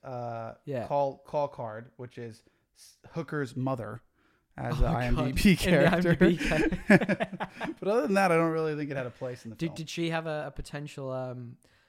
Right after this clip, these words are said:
Speaker 2: what, what is it, the new segment, goofiest I M D B photo?
Speaker 1: <laughs> It looked like she looked really, really young in a modern photo, so I
Speaker 2: Oh,
Speaker 1: think the
Speaker 2: that's a
Speaker 1: photo was
Speaker 2: shame.
Speaker 1: just wrong.
Speaker 2: Oh, well.
Speaker 1: <laughs> Uh,
Speaker 2: All right, okay, so let's talk quickly about the protagonists. So,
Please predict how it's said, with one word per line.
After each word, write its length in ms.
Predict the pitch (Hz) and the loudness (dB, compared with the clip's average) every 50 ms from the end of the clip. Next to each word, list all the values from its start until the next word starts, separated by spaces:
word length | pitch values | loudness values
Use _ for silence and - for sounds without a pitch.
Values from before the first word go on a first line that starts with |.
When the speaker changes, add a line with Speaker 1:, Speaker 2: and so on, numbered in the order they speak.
| _ _ - | _ _ -16
Speaker 2:
what, 140 | 135 123 117 | -14 -12 -8
what 180 | 123 127 127 | -8 -6 -6
is 160 | 131 135 127 | -6 -6 -8
it, 120 | 117 - 113 | -8 -10 -10
the 60 | 123 | -10
new 160 | 123 123 127 120 | -10 -8 -8 -10
segment, 400 | - - 117 117 113 110 104 113 - | -10 -10 -10 -10 -10 -12 -12 -10 -8
goofiest 420 | 131 131 127 - - 127 123 - | -8 -8 -8 -8 -10 -12 -10 -10
I 120 | 123 117 120 | -8 -8 -8
M 80 | 123 | -8
D 80 | 123 123 | -8 -8
B 180 | 123 123 123 | -8 -10 -10
photo? 480 | 123 - 131 131 135 - 147 160 180 190 - - - - - | -10 -10 -10 -12 -10 -10 -12 -12 -10 -8 -6 -6 -6 -4 -4
Speaker 1:
<laughs> 80 | 185 - - - - - - _ _ _ - - - - - _ | -6 -6 -6 -8 -18 -20 -20 _ _ _ -20 -20 -20 -20 -20 _
It 100 | - 147 | -14 -8
looked 280 | 143 156 185 - - 170 | -4 -4 -4 -2 -2 -2
like 280 | 160 151 143 - - _ _ _ _ | -2 -2 -2 -4 -10 _ _ _ _
she 240 | - - - 151 147 | -16 -12 -10 -6 -6
looked 180 | 165 190 - | -6 -6 -6
really, 380 | 143 131 131 143 160 170 170 160 | -8 -8 -4 0 0 2 2 0
really 240 | 151 156 151 147 139 | 0 -2 -2 -2 -2
young 240 | 139 139 139 139 135 | 0 0 0 0 -2
in 80 | 131 | -2
a 40 | 123 | -2
modern 300 | 120 117 120 117 113 110 | -2 -2 -2 -2 -4 -6
photo, 300 | - 110 113 110 101 101 | -8 -8 -8 -8 -8 -10
so 140 | - - 113 | -10 -8 -4
I 20 | |
Speaker 2:
Oh, 20 | 127 | -2
Speaker 1:
think 120 | 147 143 | -2 -2
the 40 | - | -2
Speaker 2:
that's 100 | - - | 0 0
a 40 | 156 | 2
Speaker 1:
photo 160 | 143 139 135 | 2 2 2
was 100 | 135 127 | 0 -2
Speaker 2:
shame. 40 | - | -4
Speaker 1:
just 160 | 131 - - | -6 -8 -8
wrong. 440 | 139 117 117 113 110 - - - - - | -8 -8 -6 -6 -6 -8 -8 -10 -8 -6
Speaker 2:
Oh, 140 | 135 131 127 | -6 -4 -2
well. 200 | 113 180 - - - | 0 0 -2 -2 -6
Speaker 1:
<laughs> 560 | - - - 226 - - - _ _ _ - | -16 -14 -14 -14 -14 -14 -18 _ _ _ -16
Uh, 320 | - 143 143 143 147 156 - - | -14 -12 -12 -12 -14 -16 -12 -6
Speaker 2:
All 80 | 180 180 | -2 -2
right, 140 | 165 135 139 143 | -2 -2 -2 -4
okay, 200 | - 139 120 117 | -4 -4 -6 -6
so 160 | - 135 139 | -8 -6 -6
let's 260 | 156 170 180 - - | -4 -4 -6 -8 -10
talk 320 | - 151 147 143 135 - | -8 -4 -4 -4 -4 -6
quickly 280 | - - 139 120 - 135 | -8 -12 -12 -10 -8 -8
about 120 | 120 113 | -8 -8
the 60 | 104 104 | -8 -10
protagonists. 640 | - - 120 101 101 101 92 87 - - - - - | -12 -12 -12 -10 -10 -12 -14 -16 -18 -20 -20 -16 -12
So, 300 | 127 113 110 107 104 | -10 -8 -8 -8 -10